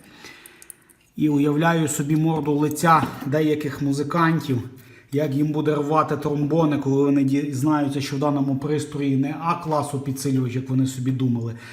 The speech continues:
не А Б, як пише виробник, а звичайний Д-клас на двох польових транзисторах.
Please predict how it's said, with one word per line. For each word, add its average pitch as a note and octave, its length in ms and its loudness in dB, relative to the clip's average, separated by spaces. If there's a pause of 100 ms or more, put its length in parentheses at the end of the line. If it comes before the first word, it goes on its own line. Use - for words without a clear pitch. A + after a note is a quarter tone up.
(220)
не C3+ 160 0 (100)
А F3 140 2
Б, D3 380 0 (380)
як C3+ 260 0
пише C#3+ 280 4
виробник, B2+ 600 2
а C#3+ 140 0
звичайний D3 600 6
Д-клас D3 560 4
на C3+ 140 6
двох C3+ 400 0
польових C3 420 2
транзисторах. A#2 880 -2